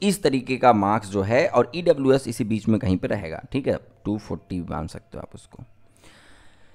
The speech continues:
तो कहने का सेंस ये है कि ये कट ऑफ लास्ट ईयर से डाउन हुआ है। आप लोग अगर इस मार्क्स के बीच में आते हो,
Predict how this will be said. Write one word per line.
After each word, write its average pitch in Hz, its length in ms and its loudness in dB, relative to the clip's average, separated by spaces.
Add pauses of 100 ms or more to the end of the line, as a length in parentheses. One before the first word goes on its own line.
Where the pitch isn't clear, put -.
(240)
तो 147 60 4
कहने 208 300 6
का 233 100 10
सेंस 175 300 4
ये 139 160 6
है 156 240 4
कि 175 140 -4
ये 160 480 6
कट 139 260 0
ऑफ 143 360 6
लास्ट 113 500 2
ईयर 113 140 0
से 143 180 -2
डाउन 110 420 8
हुआ 80 200 0
है। 85 220 -12 (1500)
आप 214 300 12
लोग 208 200 8
अगर 202 200 6 (140)
इस 208 180 0
मार्क्स 156 420 8
के 185 380 2 (500)
बीच 139 260 4
में 156 200 6
आते 110 340 4
हो, 98 360 4